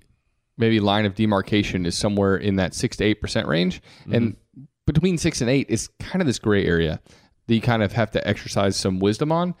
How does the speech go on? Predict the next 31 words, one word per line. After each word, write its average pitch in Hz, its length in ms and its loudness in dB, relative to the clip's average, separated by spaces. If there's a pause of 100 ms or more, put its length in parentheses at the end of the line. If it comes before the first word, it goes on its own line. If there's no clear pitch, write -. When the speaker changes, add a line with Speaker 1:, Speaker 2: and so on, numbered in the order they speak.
(260)
Speaker 1:
But 107 360 2 (380)
really 147 260 4
any 139 200 4
debt 107 280 0
that 117 60 0
you 101 120 4
have 95 260 4
above 92 520 2
an 98 140 -2
eight 101 160 2
percent 107 320 -2
interest 104 340 -2
rate 156 220 0
is 110 180 0
debt 117 240 0
that 117 80 0
you 101 120 4
want 101 160 2
to - 20 2
be 95 160 4
working 98 560 0
to - 80 -10
pay 104 200 0
off 95 200 2
as 85 140 -6
quickly 117 320 0
as - 80 -2
possible. 85 420 -2
Speaker 2:
Yeah, 87 120 2
pretty 131 200 0
seriously. 90 500 -2